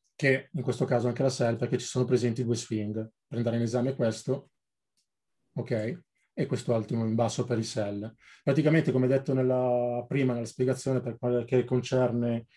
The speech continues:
i swing rialzisti o ribassisti che vengono presi in considerazione come setup di ingresso, praticamente al di sopra di un swing rialzista andrà, verrà conteggiato quello che è il famoso margin, eh, break. Aspetta, come era? Se non vado errato.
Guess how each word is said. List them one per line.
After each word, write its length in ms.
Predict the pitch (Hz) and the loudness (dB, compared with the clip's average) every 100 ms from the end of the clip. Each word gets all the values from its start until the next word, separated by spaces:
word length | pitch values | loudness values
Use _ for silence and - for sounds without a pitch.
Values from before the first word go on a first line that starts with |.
| - | -10
i 80 | 123 | -8
swing 400 | - 131 127 120 | -2 4 4 6
rialzisti 480 | 120 120 135 123 127 | 4 2 0 0 2
o 60 | |
ribassisti 480 | 123 120 117 127 123 | 2 2 -2 -4 -2
che 60 | 117 | -2
vengono 280 | 120 120 117 | 0 -2 0
presi 340 | 123 113 113 | 2 2 0
in 100 | 120 | -2
considerazione 520 | 113 127 127 123 127 123 | -2 0 0 0 -2 0
come 160 | 123 | -2
setup 360 | 123 120 123 127 | -2 -4 -2 0
di 100 | 135 | 0
ingresso, 600 | 135 120 113 - 127 127 _ _ - _ _ _ _ | 0 0 -2 -4 -6 -6 _ _ -20 _ _ _ _
praticamente 720 | - 135 135 131 120 - 123 - | -2 2 4 4 4 2 -2 0
al 120 | 135 | 0
di 80 | 131 | 2
sopra 540 | - 147 131 113 110 - | 4 4 4 0 -6 -4
di 100 | 127 | -2
un 80 | |
swing 260 | 127 147 131 | 0 2 2
rialzista 720 | 135 135 - 131 123 - 131 | 4 2 0 0 0 -2 -2
andrà, 440 | 131 120 123 117 - _ - | 0 2 2 0 -6 _ -2
verrà 420 | 131 135 127 113 | 2 4 2 0
conteggiato 640 | - 127 131 123 123 127 | -2 0 2 2 2 0
quello 200 | - 127 | 0 2
che 120 | 123 123 | 2 -2
è 20 | |
il 60 | |
famoso 360 | 120 123 123 120 | -2 -2 0 2
margin, 540 | 123 117 113 117 117 | 0 0 0 0 0
eh, 480 | 117 117 117 117 113 | 0 0 -2 -2 -2
break. 640 | 117 120 117 117 - 135 180 - | -2 0 0 -2 -4 -4 -4 -14
Aspetta, 320 | 110 - 110 | -12 -10 -8
come 180 | 117 127 | -4 -2
era? 220 | 135 139 - | -4 -6 -12
Se 100 | _ | _
non 100 | 120 | -8
vado 160 | 113 110 | -6 -4
errato. 420 | 120 135 135 127 | -6 -8 -8 -12